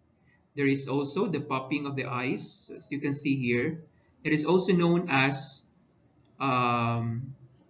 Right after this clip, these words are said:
exophthalmia or exophthalmos.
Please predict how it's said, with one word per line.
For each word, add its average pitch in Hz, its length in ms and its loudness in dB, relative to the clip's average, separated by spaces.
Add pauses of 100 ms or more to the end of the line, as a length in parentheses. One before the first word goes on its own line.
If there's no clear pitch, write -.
(960)
exophthalmia 160 960 2
or 117 160 -2
exophthalmos. 120 920 -8